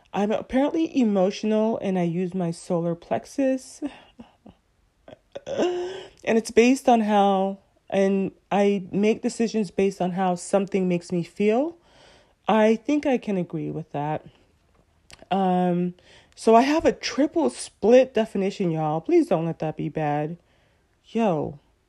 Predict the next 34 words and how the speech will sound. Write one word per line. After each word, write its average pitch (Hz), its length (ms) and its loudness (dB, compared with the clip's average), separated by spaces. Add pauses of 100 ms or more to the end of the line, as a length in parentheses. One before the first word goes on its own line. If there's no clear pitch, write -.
(160)
'Cause 214 160 2
I, 240 140 8
I 240 80 6
saw 277 200 2
somewhere, 269 300 2
like, 185 160 -2
Taylor 214 320 0
Swift 202 300 -6
has 180 200 -2
a 160 40 -2
double 156 380 -4
split 240 440 0
person-, 285 380 -4
uh, 277 320 2 (100)
personality 285 580 -2
thing 302 140 -6
or - 20 -4
whatever. 302 420 -4 (640)
But 262 320 4
mine 240 200 4
is 269 200 0
triple 240 440 -2
split. - 600 -2
Please, 240 400 -2
dear 165 300 -2
Lord 180 320 -2
Jesus, 147 320 -6
please 202 220 -4
don't 170 140 2
let 160 120 -4
it 160 100 -6
be 165 80 -6
bad. 302 580 4
<laughs> - 100 -12